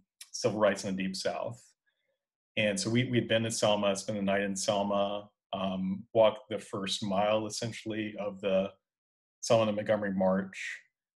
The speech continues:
Um, if you have not been to Selma, the Edmund Pettus Bridge today looks exactly like it did in nineteen sixty-five. It's a, it's a total timepiece. So in some of these sites, you go there and, and the, the, the, um,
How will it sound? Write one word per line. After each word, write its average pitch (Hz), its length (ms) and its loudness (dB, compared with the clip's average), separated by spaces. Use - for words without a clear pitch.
Um, 101 520 2
if 110 200 -4
you 104 240 0
have 110 120 -2
not 156 200 4
been 113 100 0
to 104 60 -4
Selma, 107 560 2
the 110 160 -2
Edmund 123 300 4
Pettus 110 240 -2
Bridge 113 800 -4
today 117 680 4
looks 120 240 0
exactly 110 500 2
like 101 200 0
it 101 100 -4
did 101 240 -2
in 104 60 -6
nineteen 101 260 -6
sixty-five. 98 640 -8
It's 95 120 -12
a, 104 40 -10
it's 117 160 -12
a 104 60 -10
total 110 320 0
timepiece. - 920 -6
So - 240 2
in 101 80 -4
some 165 160 6
of 143 60 2
these 120 140 2
sites, 113 300 4
you 104 100 -2
go 110 240 4
there 107 280 2
and, 104 200 -2
and 101 160 -4
the, 101 140 -4
the, 101 240 -6
the, 101 420 -4
um, 95 460 -2